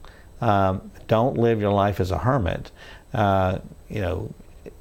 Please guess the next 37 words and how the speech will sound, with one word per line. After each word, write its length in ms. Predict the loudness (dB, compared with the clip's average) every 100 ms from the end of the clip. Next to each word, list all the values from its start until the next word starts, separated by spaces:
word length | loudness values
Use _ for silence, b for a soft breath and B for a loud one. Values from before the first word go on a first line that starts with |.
| -20 -14
you 120 | -2 0
know, 220 | 0 -4
how 200 | -2 0
many 160 | 2 2
times 480 | 2 2 2 0
have 120 | 0 0
you 100 | 0
said, 180 | 0 2
"I 140 | 2
don't 140 | 2
really 200 | 2 2
don't 140 | 2 2
wanna 140 | 2
go 80 | 2
to 80 | 4
that 180 | 2 2
party, 280 | 2 4 4
or 40 |
I 60 | 4
really 260 | 4 4
don't 180 | 2 0
wanna 160 | 0 2
go 160 | 2
to 80 | 2
those 220 | 0 -2
people's 320 | 0 -2 -2 -2
house," 380 | 0 0 0
or 200 | -2 -2 -4 B B B 0
whatever, 360 | 2 4 4
and 220 | 2 2 2
you 140 | 2
went 320 | 2 0 0
there 480 | 0 2 2 0 -4 B B B B -2
and 300 | 0 2 2
you 140 | 2
enjoyed 460 | 2 2 2 0 0
it, 140 | -6